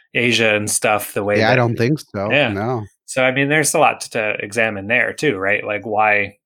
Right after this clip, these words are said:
Speaker 1: has it
Speaker 2: Yeah,
Speaker 1: been
Speaker 2: yeah.
Speaker 1: that way here and not others? But anyway, yeah, I, I think
Speaker 2: But for
Speaker 1: maybe
Speaker 2: us, we can use that holiday as a,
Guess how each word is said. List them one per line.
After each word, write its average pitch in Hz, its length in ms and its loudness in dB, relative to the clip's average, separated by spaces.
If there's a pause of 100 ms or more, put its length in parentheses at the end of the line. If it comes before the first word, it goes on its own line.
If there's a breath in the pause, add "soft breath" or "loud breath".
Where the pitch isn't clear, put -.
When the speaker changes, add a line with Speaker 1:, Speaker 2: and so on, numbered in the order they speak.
(180)
Speaker 1:
has 110 240 -4
it 107 160 -8 (140)
Speaker 2:
Yeah, 104 380 2 (180)
Speaker 1:
been 110 100 -2
Speaker 2:
yeah. 95 100 -2
Speaker 1:
that 113 200 -2
way 110 160 -6
here 117 240 -2
and 107 100 -8
not 107 160 -4
others? 113 300 -2
But 147 160 0
anyway, 113 400 2 (360 loud breath)
yeah, 131 280 2 (400)
I, - 220 -10
I - 20 -6
think 151 200 -2
Speaker 2:
But 143 180 6
for 139 80 2
Speaker 1:
maybe - 120 6
Speaker 2:
us, - 640 2
we 131 220 -2
can 131 360 -2
use 139 420 4
that 113 460 2
holiday 117 640 0
as 113 260 -4
a, 107 360 -4